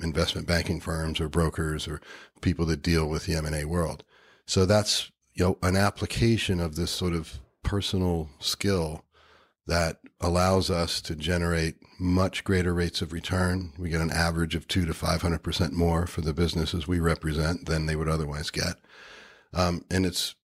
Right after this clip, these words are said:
just through this sort of intuiting our way through where's the real magic in this business that,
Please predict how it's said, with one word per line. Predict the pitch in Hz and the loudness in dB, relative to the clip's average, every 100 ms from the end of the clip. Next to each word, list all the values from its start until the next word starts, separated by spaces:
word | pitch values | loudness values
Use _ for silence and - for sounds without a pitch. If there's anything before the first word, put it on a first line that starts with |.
| _ | _
just | - 95 - | 0 0 0
through | 98 98 92 | 0 2 4
this | 92 90 - - - - | 2 2 -4 -8 -10 -4
sort | 95 92 | 0 0
of | 85 | 0
intuiting | 87 - 110 101 92 87 | -2 -2 2 2 4 2
our | 85 | 0
way | 87 90 90 | 0 2 2
through | 85 - 92 90 85 80 - _ _ _ | 0 -2 0 2 0 -4 -10 _ _ _
where's | - 92 90 - | 0 2 2 0
the | 87 | 0
real | 92 82 76 - | 2 0 -2 -4
magic | 85 85 82 78 78 | 0 0 0 -4 -8
in | 82 80 | -8 -8
this | 76 | -8
business | - 87 82 78 - | -4 -4 -4 -10 -12
that, | - 67 | -14 -16